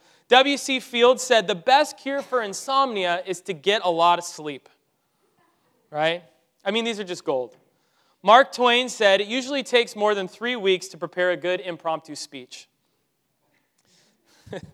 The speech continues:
Yeah, kind of funny. Mark Twain also said, "I can resist everything but temptation." Amen, right?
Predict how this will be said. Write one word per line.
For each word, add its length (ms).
Yeah, 220
kind 160
of 100
funny. 320
Mark 180
Twain 220
also 260
said, 300
"I 140
can 160
resist 400
everything 560
but 120
temptation." 600
Amen, 380
right? 260